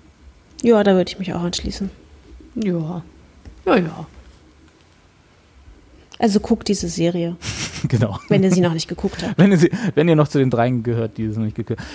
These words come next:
Speaker 3: äh, genau. Ich hab, äh, im Zuge dessen, äh, hab ich auch nochmal geguckt, es gibt tatsächlich einen deutschen Schachpodcast.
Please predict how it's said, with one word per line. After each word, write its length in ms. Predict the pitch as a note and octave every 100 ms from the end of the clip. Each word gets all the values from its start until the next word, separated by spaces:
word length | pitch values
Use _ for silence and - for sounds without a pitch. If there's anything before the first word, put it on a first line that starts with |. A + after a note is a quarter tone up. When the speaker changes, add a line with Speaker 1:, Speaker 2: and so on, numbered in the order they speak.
| A3
Speaker 3:
äh, 140 | - A2+
genau. 200 | A2+ -
Ich 120 | -
hab, 120 | F3
äh, 260 | - D#3 -
im 160 | D3+ D3
Zuge 220 | F#3+ G3+
dessen, 380 | D#3+ - A3 G#3
äh, 420 | - E3 E3 D#3
hab 100 | D3
ich 160 | D#3+ -
auch 120 | D3
nochmal 240 | D#3+ D3
geguckt, 420 | C3+ - G3 -
es 200 | C#3+ -
gibt 160 | - -
tatsächlich 440 | C#3+ - D#3 D#3
einen 300 | C3+ C3 B2
deutschen 440 | A#2 C#3+ G3 - D3+
Schachpodcast. 920 | - G3+ - B2 - - A#2 - -